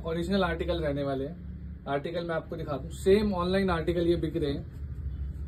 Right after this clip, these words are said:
वेबसाइट पे आपको चेक करेंगे आप, मिल जाएंगे। ब्रांड मैं आपको बताता हूँ इसका कौन सा ब्रांड रहने वाला है।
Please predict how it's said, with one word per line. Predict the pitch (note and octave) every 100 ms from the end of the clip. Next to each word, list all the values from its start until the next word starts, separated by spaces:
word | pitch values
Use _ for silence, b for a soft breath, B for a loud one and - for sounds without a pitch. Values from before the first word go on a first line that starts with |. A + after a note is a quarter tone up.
| -
वेबसाइट | B2 B2 - B2+ C3
पे |
आपको | C3+ - C#3+
चेक | D3 B2
करेंगे | C#3 C3 C3+
आप, | C#3 C3+
मिल | C3
जाएंगे। | B2+ B2 C#3
ब्रांड | C3 C3+ C#3+
मैं | D3 D3
आपको | C#3 C#3+
बताता | C3+ B2+ A#2+ C3+
हूँ |
इसका | B2+ C#3+
कौन | C#3 C3
सा | D3
ब्रांड | A#2+ A#2 A#2+ B2
रहने | A#2
वाला | A2+ G#2+
है। | -